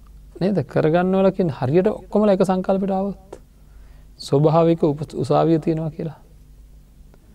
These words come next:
ස්වභාව ධර්මයේ උසාවියක් තියෙනවා. මොකද්ද? විපාක දුසරිතේ සුචරිතේ විපාක ඇත කියන සංඥාව අපේ මනසිකාරයෙන් නැගෙන්න පටන් ගත්තොත් පින්වත්නි,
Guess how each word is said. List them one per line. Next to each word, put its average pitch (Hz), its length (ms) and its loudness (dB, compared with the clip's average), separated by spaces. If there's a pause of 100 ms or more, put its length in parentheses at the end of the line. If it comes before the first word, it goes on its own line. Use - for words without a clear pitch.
(300)
ස්වභාව 131 460 2
ධර්මයේ 123 340 2
උසාවියක් 233 500 0
තියෙනවා. 139 280 -4
මොකද්ද? 190 240 -2
විපාක 143 400 2 (920)
දුසරිතේ 160 680 4
සුචරිතේ 165 580 2
විපාක 165 480 4 (140)
ඇත 139 240 0 (100)
කියන 175 320 0
සංඥාව 147 560 -4 (720)
අපේ 156 300 0
මනසිකාරයෙන් 135 680 -2
නැගෙන්න 139 280 -2
පටන් 135 340 -4
ගත්තොත් 127 320 -6
පින්වත්නි, 127 520 -10